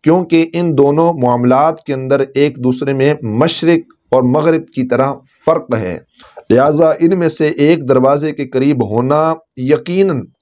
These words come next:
दूसरे दरवाजे से दूर होना है।" अल्लाहु अकबर। यानी जो भूख के ज़रिए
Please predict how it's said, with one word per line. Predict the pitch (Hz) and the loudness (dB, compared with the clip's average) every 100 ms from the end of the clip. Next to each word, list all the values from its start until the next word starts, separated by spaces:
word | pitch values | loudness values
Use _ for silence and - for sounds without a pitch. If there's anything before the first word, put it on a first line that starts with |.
| 110 | -12
दूसरे | 110 110 185 202 202 | -8 0 0 2 2
दरवाजे | 190 139 139 147 160 | 2 2 2 2 0
से | - 147 156 - | -2 -4 -4 -8
दूर | 117 123 170 202 196 | -10 0 2 4 4
होना | 120 107 117 | 2 -2 -2
है।" | 104 98 104 | -2 -2 -2
अल्लाहु | 95 _ 104 101 110 107 107 | -2 _ -10 -2 -2 -2 -4
अकबर। | 104 101 101 92 - - _ 113 | -8 -4 -4 -4 -8 -20 _ -2
यानी | 120 139 160 190 220 196 | 0 2 2 2 0 -2
जो | 123 147 180 120 - | 0 4 4 0 -4
भूख | 117 147 202 196 | 0 2 2 0
के | 156 | 0
ज़रिए | 123 123 120 139 147 | 2 2 4 2 2